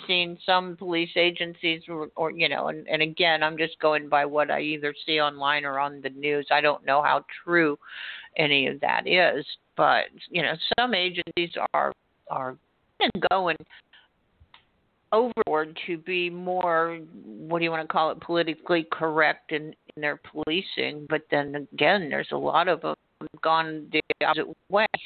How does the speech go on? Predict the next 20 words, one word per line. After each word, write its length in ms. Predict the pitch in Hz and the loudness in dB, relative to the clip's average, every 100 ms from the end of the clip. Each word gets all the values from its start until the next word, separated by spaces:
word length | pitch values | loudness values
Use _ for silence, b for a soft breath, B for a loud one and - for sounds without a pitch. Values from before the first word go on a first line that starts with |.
| - - | -6 2
So 240 | 170 156 - - - - | 2 2 0 -8 -4 -4
I 140 | 165 - | -2 -4
think 220 | 190 190 | -4 2
we're 220 | 180 170 | 4 4
in 100 | 165 | 4
a 80 | 156 - | -2 -6
time 380 | 180 175 170 165 | -2 0 0 0
of, 400 | - 151 147 147 B B B B - | 2 2 0 -6 B B B B 0
we're 120 | 359 | 0
at 60 | |
a 60 | 311 | 0
crossroads. 800 | - - 370 - - 90 - - - - _ _ - | -6 -2 -2 -2 0 0 0 -8 -20 -20 _ _ -8
We're 160 | 190 | 0
absolutely 540 | 214 247 302 - 240 247 - | 2 2 -2 -6 -6 -6 -8
at 80 | 185 | -8
a 40 | 170 | -8
crossroads 920 | - 202 240 - 165 151 80 170 165 165 | -4 -2 -2 -6 -8 -6 -6 -10 -14 -8
where 180 | - | -8
policing 720 | - - 180 233 311 - 156 151 | -8 -2 2 2 2 0 -2 -4
is 180 | 151 | -6